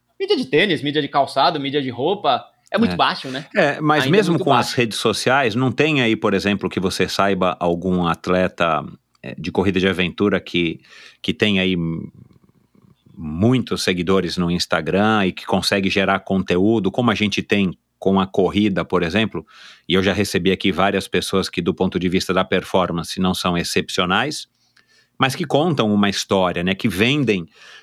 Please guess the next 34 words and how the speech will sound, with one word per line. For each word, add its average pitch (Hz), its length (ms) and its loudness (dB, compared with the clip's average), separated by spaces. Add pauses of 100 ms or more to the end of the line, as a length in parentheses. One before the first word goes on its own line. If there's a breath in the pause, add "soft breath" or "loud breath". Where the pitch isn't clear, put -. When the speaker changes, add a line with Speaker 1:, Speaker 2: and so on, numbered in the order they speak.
(120)
Speaker 2:
um 98 120 0
conteúdo 110 920 2
e 147 100 2
que 139 100 -2
acaba 131 420 0
Speaker 1:
A 131 40 -2
Speaker 2:
tendo 123 460 2
Speaker 1:
história. 131 240 -4
Aham. 123 340 -4
Speaker 2:
esses 87 320 -4
apoios, 87 580 2
essas 80 280 -4
permutas, 113 840 2
Speaker 1:
Envolve, 131 80 4
Speaker 2:
e 101 40 2
o, 98 80 2
Speaker 1:
né, - 60 0
Speaker 2:
e - 40 0
Speaker 1:
o - 40 2
Speaker 2:
o, - 40 2
ele - 80 0
tem 95 80 4
Speaker 1:
envolvimento, 92 460 2
né? 85 100 0
Speaker 2:
muitos 113 340 2
segu-, 85 200 -2
Speaker 1:
Uhum. 73 40 -4
Speaker 2:
eles 90 160 -2
têm 87 140 -2
milhares 85 640 0
de 85 80 -10
seguidores 80 540 -4
no 80 100 -6
Instagram 101 460 0